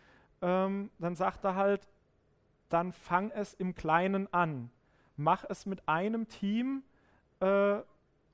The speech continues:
und erzähl vielleicht gar nicht groß rund, dass du jetzt agil arbeitest, sondern mach's einfach, ohne dass du jemanden sagst.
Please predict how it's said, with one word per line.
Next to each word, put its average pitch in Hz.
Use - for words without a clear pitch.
und 196
erzähl 214
vielleicht 165
gar 170
nicht 185
groß 185
rund, 208
dass 180
du 170
jetzt 170
agil 160
arbeitest, 220
sondern 170
mach's 190
einfach, 175
ohne 196
dass 196
du 170
jemanden 170
sagst. 160